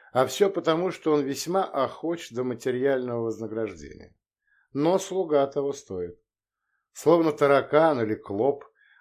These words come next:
Роланд может просочиться в любую комнату, в любую щель внутреннего дворца.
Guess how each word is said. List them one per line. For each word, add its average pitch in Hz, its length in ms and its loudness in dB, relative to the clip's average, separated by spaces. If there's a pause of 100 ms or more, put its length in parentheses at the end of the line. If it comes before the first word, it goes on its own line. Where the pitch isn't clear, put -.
(120)
Роланд 156 400 4
может 147 380 0
просочиться 165 680 -2
в 120 80 0
любую 131 380 2
комнату, 143 580 0
в 107 80 -2
любую 135 300 -2
щель - 520 -10
внутреннего 85 600 -12
дворца. 87 500 -12